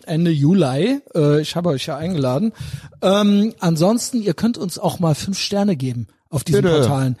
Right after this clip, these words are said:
Speaker 2: Ja.
Speaker 1: Ins-, äh, nicht Instagram, doch da auch, meinetwegen. <laughs> Äh, aber auf Apple Podcasts und Spotify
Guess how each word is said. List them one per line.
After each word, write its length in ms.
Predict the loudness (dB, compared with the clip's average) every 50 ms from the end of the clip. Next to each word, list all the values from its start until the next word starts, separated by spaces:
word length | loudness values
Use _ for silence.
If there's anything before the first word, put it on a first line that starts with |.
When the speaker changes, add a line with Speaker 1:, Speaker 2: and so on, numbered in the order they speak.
| -6
Speaker 2:
Ja. 140 | -6 -6 -6 -6 _ 0
Speaker 1:
Ins-, 280 | 2 2 2 0 -4 -6 0
äh, 220 | 2 2 4 2
nicht 280 | 2 0 -2 -4 -6 -6
Instagram, 520 | -8 -8 -6 -6 -4 -2 -2 -2 -2 -4 -8 -6
doch 120 | -6 -6
da 160 | -2 -2 -2 0
auch, 280 | 0 -2 -2 -2 -2 -2
meinetwegen. 560 | 0 0 0 -2 -2 -2 0 0 0 0 -2 -2
<laughs> 60 | -4 -4 -4 -8 -8 -2
Äh, 100 | 0 2
aber 500 | 2 2 2 2 2 4 4 4 4 4
auf 240 | 2 2 2 2
Apple 220 | 0 0 2 2 2
Podcasts 520 | 2 2 2 2 2 2 2 2 2 2
und 100 | 0 -2 -2
Spotify 680 | 0 2 2 4 4 2 2 2 2 4 4 2